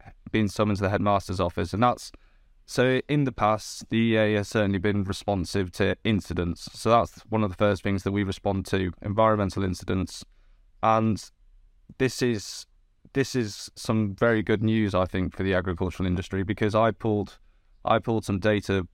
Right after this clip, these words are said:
all the way back from the nineteen nineties, uh, where we had nine, nine hundred category one or two incidents. And the way incidents are sort of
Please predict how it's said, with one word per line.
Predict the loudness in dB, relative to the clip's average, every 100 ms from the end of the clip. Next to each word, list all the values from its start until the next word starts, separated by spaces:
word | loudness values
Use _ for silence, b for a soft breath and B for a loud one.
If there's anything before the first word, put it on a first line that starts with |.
| -6
all | -2 0
the | 2
way | 2
back | 2 0 -2
from | -4 -4
the | -2
nineteen | 0 0 0 0 0
nineties, | 2 0 -2 -2 -2 -4 -10 -20 _ _ -10 0
uh, | 2 2
where | 2 2 2 2 -2 -8 _ _ -4
we | 0 2
had | 2 0 -2 _ -2
nine, | 2 2 2 -2 -10 -6
nine | 0 2 4
hundred | 2 0 2 0 -2
category | -4 -4 -4 -2 -2
one | 0 -2 -2
or | -4
two | -2 0 0
incidents. | 0 -2 -2 -2 -4 -14 -20 _ -20 _ _ 0
And | 2 4 2 -2 -8 -6
the | -2
way | 2 2 2
incidents | 0 0 0 0 2
are | 2 4 2
sort | 0 -2 0 -2
of | -4 -12